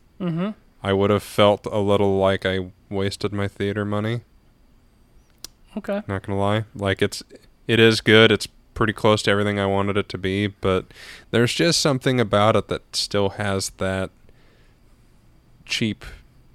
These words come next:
Speaker 1: Yeah.
Speaker 2: made-for-T V feel.
Speaker 1: Yeah. There, there, I, I, I can't put my finger on what it is either, but I, I know what you mean. I
Speaker 2: Yeah.
Speaker 1: agree. Um, but about, the film is scheduled for release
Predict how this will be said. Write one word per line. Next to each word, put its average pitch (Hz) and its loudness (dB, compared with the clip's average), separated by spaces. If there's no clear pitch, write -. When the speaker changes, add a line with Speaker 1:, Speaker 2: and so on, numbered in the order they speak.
Speaker 1:
Yeah. 147 -2
Speaker 2:
made-for-T 107 0
V 95 -4
feel. 80 -4
Speaker 1:
Yeah. 156 -4
There, 190 -6
there, 185 -4
I, 185 -8
I, 170 -2
I 202 0
can't 214 -2
put 208 -2
my 180 0
finger 175 -2
on 160 0
what 165 0
it 151 -6
is 143 -6
either, 151 -2
but 147 -4
I, 156 -2
I 165 -4
know 156 -4
what 147 -10
you 143 -10
mean. 139 -12
I 123 -10
Speaker 2:
Yeah. 123 -8
Speaker 1:
agree. 139 -8
Um, 180 2
but 156 -8
about, 143 -12
the 180 -2
film 233 2
is 202 -2
scheduled 202 -4
for 185 -2
release 190 -6